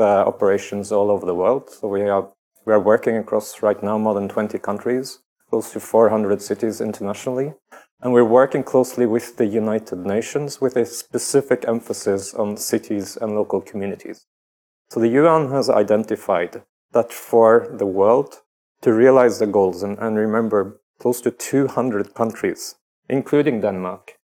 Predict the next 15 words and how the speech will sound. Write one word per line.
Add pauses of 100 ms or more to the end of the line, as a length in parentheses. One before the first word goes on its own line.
(180)
including
Norway, (420)
have
endorsed
these
global
goals (420)
under
the
twenty
thirty
agenda. (360)
To
realize
it,